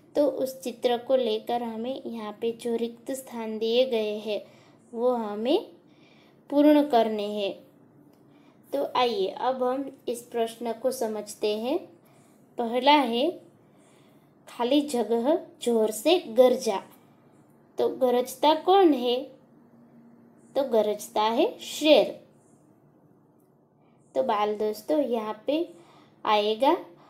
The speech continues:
शेर, हमें लिखना है शेर। तो वाक्य पूर्ण इस तरह होगा, शेर जोर से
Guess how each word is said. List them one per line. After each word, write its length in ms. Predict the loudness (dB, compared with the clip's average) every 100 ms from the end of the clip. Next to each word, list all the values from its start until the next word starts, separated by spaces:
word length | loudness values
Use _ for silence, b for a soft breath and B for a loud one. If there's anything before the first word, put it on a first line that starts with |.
| b _
शेर, 640 | -14 0 6 8 8 2 -6
हमें 300 | -2 2 2
लिखना 300 | 0 -4 -6
है 260 | 0 0
शेर। 580 | 0 4 6 6 2 -10 -6 0
तो 140 | 0 0 -10 -10 -6 -6 -6 -6
वाक्य 400 | -6 -6 0 0
पूर्ण 500 | 0 -2 -2 -2 -4 -6
इस 240 | -10 -8
तरह 240 | -6 -2 0
होगा, 500 | -2 -4 -4 -4 -4 B B B B
शेर 640 | -16 -4 4 6 6 2 -4
जोर 280 | 0 0 -2
से 440 | -2 0 -2 -6